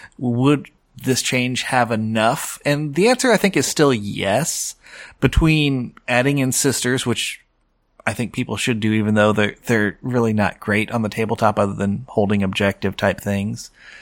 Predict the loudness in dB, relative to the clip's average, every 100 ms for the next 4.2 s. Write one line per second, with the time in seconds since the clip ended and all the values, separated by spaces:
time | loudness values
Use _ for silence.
0 | -20 -20 _ 0 4 6 4 -2 -10 _
1 | _ _ _ _ _ _ _ -20 -12 0
2 | 2 4 4 4 4 2 2 -4 -2 -2
3 | 2 4 4 4 2 2 0 0 2 2
4 | 2 0